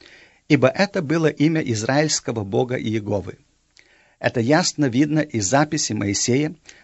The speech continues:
когда он сказал в книге «Исход» третьей главе: «И сказал Моисей Богу: „Вот я приду к сынам Израилевым и скажу им: Бог отцов ваших послал меня к вам“. Они скажут мне:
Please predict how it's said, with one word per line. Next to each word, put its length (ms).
когда 360
он 80
сказал 440
в 60
книге 320
«Исход» 380
третьей 340
главе: 380
«И 100
сказал 400
Моисей 640
Богу: 460
„Вот 360
я 240
приду 400
к 80
сынам 420
Израилевым 680
и 120
скажу 420
им: 300
Бог 340
отцов 540
ваших 440
послал 440
меня 280
к 100
вам“. 280
Они 280
скажут 440
мне: 240